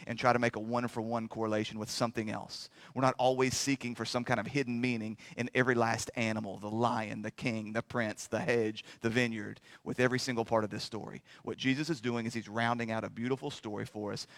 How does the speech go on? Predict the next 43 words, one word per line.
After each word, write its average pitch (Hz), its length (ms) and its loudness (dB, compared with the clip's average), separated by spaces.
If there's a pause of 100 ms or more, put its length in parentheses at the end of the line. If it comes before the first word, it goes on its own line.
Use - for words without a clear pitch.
so 117 100 -10
that 107 60 -2
he 117 80 0
can 117 120 -6
present 110 360 -4
to 107 160 -4
us 101 100 -8
a 98 60 -8
truth 113 520 -8 (160)
that - 100 -6
would 107 100 -4
otherwise 107 420 -2
be 123 160 -10
hidden. - 260 -12 (840)
And - 100 -10
so 117 140 -2
with 104 160 -6
this 120 180 2
parable, 120 480 -2 (220)
just 113 240 -2
as 107 100 -8
with 117 160 -2
the 113 140 0
others, 107 440 -6 (300)
Jesus 113 320 -6
chooses 110 360 -6
to 107 80 -10
use 104 160 -6
agricultural 113 640 -4
pictures, - 560 -16 (640)
like 135 160 -2
fishermen 110 440 -2
dragging 107 380 0
a 104 60 -6
net, 120 360 2 (480)
a - 80 -4
man 113 320 0
sowing 110 380 0
seeds, 123 800 -4 (240)
tares 117 460 4
among 117 280 2
the 113 80 -2
wheat. 123 320 -2